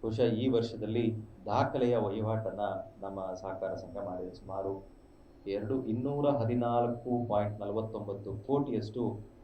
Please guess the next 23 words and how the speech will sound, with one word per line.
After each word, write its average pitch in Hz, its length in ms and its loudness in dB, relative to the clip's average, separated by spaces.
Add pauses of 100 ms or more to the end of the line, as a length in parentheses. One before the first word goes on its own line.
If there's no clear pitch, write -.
(120)
ದಾಖಲೆ 117 320 2
ವಹಿವಾಟನ್ನ, 95 500 -2
ಬಹುಶಃ 92 360 -6
ಐವತ್ತ 117 400 0
ಮೂರು, 107 400 -2
ಐವತ್ನಾಲ್ಕು 101 540 -4
ವರ್ಷದಲ್ಲಿ 120 500 0 (540)
ನಮ್ಮ 107 120 -2
ಸಹಕಾರ 110 400 2
ಸಂಘದ 107 300 0
ದಾಖಲೆಯ 101 500 0
ವಹಿವಾಟಿದು. 104 880 0 (520)
ಹಾಗೇನೆ 123 280 10
ಸುಮಾರು 117 560 10
ಏಳು 139 440 12
ಪಾಯಿಂಟ್ 120 460 12
ನಲವತ್ತೊಂದು 110 680 10
ಕೋಟಿಯಷ್ಟು, 123 1040 10 (340)
ಆ, 104 40 2 (720)
ಆದಾಯವನ್ನ, 117 480 12
ಗ್ರಾಸ್ - 500 12
ಪ್ರಾಫಿಟ್ 110 400 8
ಅನ್ನ 104 140 4